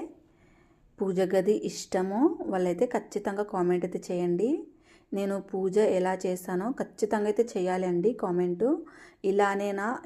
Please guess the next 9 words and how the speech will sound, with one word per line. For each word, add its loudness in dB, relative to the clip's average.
ఇంకా 0
వేరేలా 0
చేయొచ్చా -4
అనేసి -2
మీరు -4
చెప్పాలి. 0
మరి -4
ఎలా -2
ఉందో -4